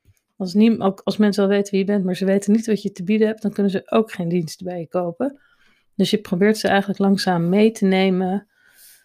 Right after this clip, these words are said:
ehm, ja, naar, naar je einddoel en dat is de verkoop. Maar realiseer je dat mensen dat allemaal moeten weten. Dus al je volgers wil je bewust maken van het feit dat je al die dingen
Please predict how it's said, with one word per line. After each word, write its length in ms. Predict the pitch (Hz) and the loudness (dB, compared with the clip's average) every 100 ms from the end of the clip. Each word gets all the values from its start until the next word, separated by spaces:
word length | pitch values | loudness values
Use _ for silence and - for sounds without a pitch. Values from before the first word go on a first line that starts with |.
| _ _ _ | _ _ _
ehm, 340 | 196 196 190 | 2 4 4
ja, 220 | 233 208 - | 2 0 0
naar, 440 | 208 202 214 202 - | 0 2 0 -4 -4
naar 220 | 202 202 | -2 0
je 80 | 190 | 0
einddoel 540 | 214 220 175 170 196 | 0 0 0 -2 -2
en 80 | 190 | -4
dat 120 | 190 | -4
is 100 | 185 | -4
de 100 | 180 | -8
verkoop. 720 | 151 202 202 - 214 - _ _ _ _ - | -6 -6 -6 -14 -18 -20 _ _ _ _ -12
Maar 140 | 180 | -4
realiseer 640 | 196 202 196 175 240 233 | 0 0 0 0 2 2
je 60 | 185 | -2
dat 380 | 180 175 - _ _ | -6 -8 -16 _ _
mensen 640 | - 196 208 202 190 190 208 | -6 -2 -2 -4 -6 -8 -6
dat 240 | 196 190 | -8 -4
allemaal 720 | - 233 226 190 180 190 196 _ _ | -2 0 0 0 -2 -4 -8 _ _
moeten 320 | 208 208 190 | -4 -4 -2
weten. 360 | 208 226 220 | -2 -4 -6
Dus 280 | 175 180 - | -10 -10 -8
al 160 | - 226 | -2 0
je 120 | 220 | 0
volgers 500 | 214 226 233 170 175 | 0 -2 -4 -10 -4
wil 120 | 190 | 0
je 340 | 202 175 175 233 | 0 -2 -6 -10
bewust 380 | 185 175 214 208 | -10 -6 -6 -6
maken 260 | 190 180 | -10 -12
van 100 | - | -12
het 140 | 165 - | -14 -10
feit 240 | - 170 | -10 -10
dat 140 | - - | -12 -16
je 100 | - | -6
al 160 | 202 | -2
die 140 | 202 185 | 2 2
dingen 380 | 180 180 180 | 0 -4 -8